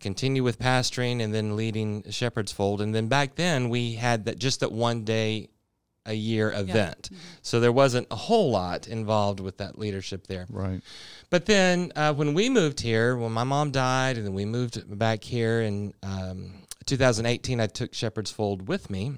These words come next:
Speaker 2: Mm-hmm.
Speaker 1: and then we expanded it to, as you say, kind of, it's a full-time work
Speaker 2: Yeah.
Speaker 1: now. And one of the things that we did, we received a grant to study and come up with programs for ministers age sixty-five and older, retirement age years.
Speaker 3: Nice.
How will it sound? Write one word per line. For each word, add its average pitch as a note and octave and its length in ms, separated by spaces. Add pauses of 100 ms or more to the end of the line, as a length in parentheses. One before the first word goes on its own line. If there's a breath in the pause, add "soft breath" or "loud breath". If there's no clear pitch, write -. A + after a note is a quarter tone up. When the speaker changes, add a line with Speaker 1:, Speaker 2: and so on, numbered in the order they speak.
(140)
Speaker 2:
Mm-hmm. F3 120
Speaker 1:
and A2+ 120
then A#2 120
we A#2+ 140
expanded E3 680
it - 200
to, G2+ 340
as G2 160
you G#2 60
say, G#2 240
kind A2 260
of, - 80
it's G#2 120
a F#2 60
full-time A2 720
work A2 520
Speaker 2:
Yeah. A2+ 80
Speaker 1:
now. A2 380 (500 loud breath)
And C3+ 100
one A3 100
of B3+ 60
the D4 80
things G#3+ 300
that C3+ 80
we C3 120
did, A2+ 320
we D3+ 120
received F3+ 400
a G#2+ 40
grant A2+ 680 (100)
to A2 160
study A#2 640
and G#2+ 120
come C3 100
up B2 80
with A2+ 160
programs A2+ 560
for - 180
ministers A2+ 1040 (460 soft breath)
age A#2 240
sixty-five C3+ 640
and A#2+ 140
older, A2+ 420
retirement A#2+ 540
age G2+ 260
years. G2+ 540
Speaker 3:
Nice. A#2 340